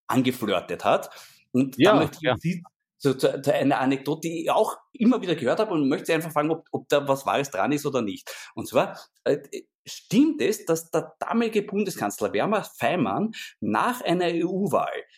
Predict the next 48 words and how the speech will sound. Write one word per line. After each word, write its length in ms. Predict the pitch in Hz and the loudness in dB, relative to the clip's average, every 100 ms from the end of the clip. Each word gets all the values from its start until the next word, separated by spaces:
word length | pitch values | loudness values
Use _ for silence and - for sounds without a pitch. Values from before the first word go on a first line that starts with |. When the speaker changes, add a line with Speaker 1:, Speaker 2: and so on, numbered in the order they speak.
| _ | _
Speaker 1:
Sie 680 | - - 240 233 196 - _ | -10 0 2 2 0 -8 _
extra 480 | 202 214 - - 185 | 0 0 -6 -2 0
in 300 | 180 147 143 | 2 0 -2
China 400 | - 220 277 254 - | 0 4 4 2 -2
angerufen 640 | 117 120 120 113 - 110 | 0 0 0 -2 0 -2
hat, 280 | 120 262 - - - - | 0 -4 -6 -20 -8 0
damit 320 | 160 156 151 | 2 2 -2
Sie 180 | - 208 | -2 2
ihm 100 | 254 | 2
sagen, 260 | 208 170 185 | 2 0 2
ob 160 | 151 175 | 0 0
er 60 | |
in 120 | 170 170 | -2 -4
die 140 | 165 | -4
Zeit 220 | - 127 | 0 0
im 120 | 147 | 0
Bild 240 | 151 160 - | -4 -8 -2
gehen 180 | 127 135 | 0 2
soll 200 | 143 131 | 0 0
oder 160 | 127 | -2
nicht? 340 | 104 82 - _ _ _ _ _ _ _ | -4 -8 -16 _ _ _ _ _ _ _
Speaker 2:
Jetzt, 340 | 123 151 - - | -8 -8 -10 -14
äh, 80 | - - - | -14 -16 -18
jetzt 400 | 58 65 135 131 | -20 -4 -4 -2
muss 180 | 147 185 | -2 -2
ich 80 | 165 | -2
kurz 240 | - 196 | 0 0
nachdenken, 460 | 131 131 - 170 165 | 0 0 0 -2 0
nämlich 260 | 160 151 160 | 0 0 -4
nicht, 340 | 165 - - | -6 -8 2
weil 180 | 135 139 | 2 2
ich 120 | 135 | -2
um 100 | 139 | 0
die 80 | 127 | 2
Antwort 220 | 131 139 | 0 -4
sage, 220 | 139 139 | -4 -4
sondern 280 | 123 139 127 | -2 -2 -2
das 180 | 123 - | -4 -6
muss 180 | 160 - | -6 0
ja 80 | 139 - | 0 4
ewig 380 | 127 95 85 - | 2 2 -4 -6
her 200 | - - | -8 -8
sein. 380 | - 82 - _ | -12 -14 -16 _
Äh, 240 | 110 110 117 | 0 0 -2
ich 140 | 117 | -6
glaube 400 | 117 117 156 - | 0 2 2 0
auch, 280 | 135 143 139 | -2 -2 -6
äh, 340 | 117 123 120 | -4 -2 -4